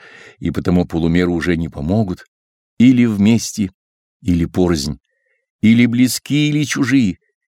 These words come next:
или ведущие, или никто. Надо объяснить, что тьма окружила и пользуется каждой щелью, каждой возможностью нанести вред. Надо или принять указание ведущего,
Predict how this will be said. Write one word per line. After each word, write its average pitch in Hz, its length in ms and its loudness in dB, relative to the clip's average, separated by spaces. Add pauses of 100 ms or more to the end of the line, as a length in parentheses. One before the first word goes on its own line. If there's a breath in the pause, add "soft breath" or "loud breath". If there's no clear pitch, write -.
(140)
или 98 240 4
ведущие, 95 760 0
или 135 120 -2
никто. 110 420 -2 (1300)
Надо 190 680 4
объяснить, 151 720 0
что - 260 -2
тьма 147 520 2
окружила 120 840 0 (340 loud breath)
и 101 140 2
пользуется 95 640 0
каждой 170 400 0
щелью, 92 680 0
каждой 147 380 0
возможностью 123 760 0 (200 soft breath)
нанести 92 460 0
вред. 80 320 -4 (680)
Надо 95 520 0 (520)
или 90 260 2
принять 80 640 -2
указание 147 520 0
ведущего, 117 560 -4